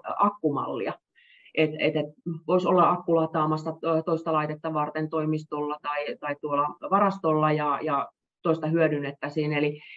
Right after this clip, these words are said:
eli tämmöisiä ihan käytännön, käytännön, niin kuin, asioita, että miten päästä hyödyntämään näitä nykyaikaisia ratkaisuja. Että, et, et siinä on varmasti vielä aika paljon tekemistä. Ja niin kuin sanoin, että kun ollaan pieni yritys, niin nämä taloudelliset, taloudelliset raamit on aina ne, jotka osin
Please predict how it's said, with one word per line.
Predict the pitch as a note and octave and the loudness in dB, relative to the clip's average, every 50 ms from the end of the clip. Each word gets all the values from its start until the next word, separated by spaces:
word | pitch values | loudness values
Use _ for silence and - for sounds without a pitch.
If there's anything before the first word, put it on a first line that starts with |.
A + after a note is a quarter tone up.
| - - | -6 0
eli | F3 F3+ F3+ | 2 2 4
tämmöisiä | G3+ G#3+ G#3+ G#3+ G#3+ G3+ | 4 4 4 4 4 2
ihan | G3 G#3 G#3 | 2 0 0
käytännön, | G#3 B3+ A#3+ A#3 G#3+ G#3+ E3 D3 C#3+ D3 D3 C#3+ C#3 - - - - - | 2 2 2 2 0 0 -2 -2 -2 -2 -4 -4 -6 -8 -12 -14 -8 -4
käytännön, | A3 G#3 G3 - F#3 D#3+ D#3 D3 C#3+ C#3+ | -2 -2 0 0 0 0 0 0 0 -2
niin | C#3+ C#3 C#3 | -2 -2 -2
kuin, | - D3 C#3+ - | -2 -4 -2 0
asioita, | - D#3 E3 D#3+ F3 E3 D3+ D3 C#3+ C#3 C#3 C#3 C#3 | 0 0 0 2 2 2 2 4 2 0 -2 -4 -8
että | - - C#3+ | -6 -4 -2
miten | D#3+ F3+ F3 F3+ D#3+ D3+ D3+ D3+ | -2 0 0 0 -2 -2 -4 -4
päästä | C#3 C3+ C#3 - C3+ C3 C#3+ | -8 -8 -8 -10 -8 -2 0
hyödyntämään | F#3 F3+ D#3+ D3+ D3 C#3+ D3 D#3 - C3+ C3+ C#3 C3+ C3 C3+ C3+ C3+ | 2 4 4 2 2 0 -4 -6 -8 -8 -8 -6 -6 -4 -4 -6 -6
näitä | C3 B2+ C#3+ C#3+ | -8 -8 -8 -8
nykyaikaisia | C#3+ C#3+ - D3 C3 B2+ B2 C3 - C#3 C3+ C3 | -8 -8 -6 -4 -4 -4 -4 -6 -6 -6 -4 -4
ratkaisuja. | C#3 C#3 C#3 - C#3+ C#3+ - D3 C#3 C#3 C3+ C3+ | -4 -4 -6 -8 -12 -10 -8 -8 -6 -6 -6 -8
Että, | C3 - - D#3 - _ _ _ _ _ _ _ _ _ - | -10 -12 -18 -20 -20 _ _ _ _ _ _ _ _ _ -4
et, | - D3 C#3+ | -2 -2 -2
et | D#3 D3+ - - | -2 -4 -8 -4
siinä | - - F#3+ F3+ F3 | 0 2 2 4 4
on | F3 | 4
varmasti | F3 F#3 E3+ D#3+ D#3+ - E3 E3 | 2 2 2 0 0 0 0 0
vielä | F3 E3 D#3+ D#3+ D#3 | 2 4 4 2 2
aika | D#3+ E3 E3+ E3 D#3+ | 2 0 -2 -2 -2
paljon | - E3+ D#3+ D#3 D#3 | -2 -2 -2 -2 -2
tekemistä. | - D3+ - - D#3+ D#3 D#3 D#3 - - D#3+ | -2 -2 -2 0 0 0 -2 -4 -4 -4 -4
Ja | D#3 D#3 | -2 -2
niin | D#3 D3+ | -2 -4
kuin | D#3 D#3+ | -4 -6
sanoin, | D#3 F#3+ F3+ E3 D#3 | -6 -4 -4 -4 -4
että | D#3 D#3 | -6 -4
kun | - D#3 | -4 -2
ollaan | D#3 D3+ D3 D3+ | -2 -2 -2 -2
pieni | E3 D3+ D#3 E3 | -2 -2 0 2
yritys, | G#3 A#3 G#3+ G#3 - D#3 D#3 E3 | 2 2 0 0 -2 -4 -4 -4
niin | D#3 D#3 D#3 D#3 - - | -4 -2 -2 -4 -4 -6
nämä | D3 E3 E3 D#3+ D#3+ | -6 -4 -4 -4 -2
taloudelliset, | - G3+ G3 F3+ F3 E3 D3+ D3+ D3 D3 D3 C#3+ - - D#3+ - - D#3+ D3+ - | -2 0 2 2 2 0 0 -2 -4 -6 -8 -10 -8 -8 -6 -6 -6 -8 -6 -2
taloudelliset | - F#3 F#3 F3+ D#3+ D3+ D#3 D3+ - D#3 | 0 2 2 4 2 2 0 -4 -4 -2
raamit | D3+ C#3+ D3 D3+ D#3 D#3 | 0 0 2 0 0 0
on | D#3+ D#3 | 0 0
aina | D#3 D3+ D3+ | 0 0 0
ne, | D#3 D#3 | 0 0
jotka | D#3 D#3 D#3 - D3+ | 0 0 -2 -4 -6
osin | D#3 D#3+ E3 E3 E3 | -6 -6 -6 -8 -8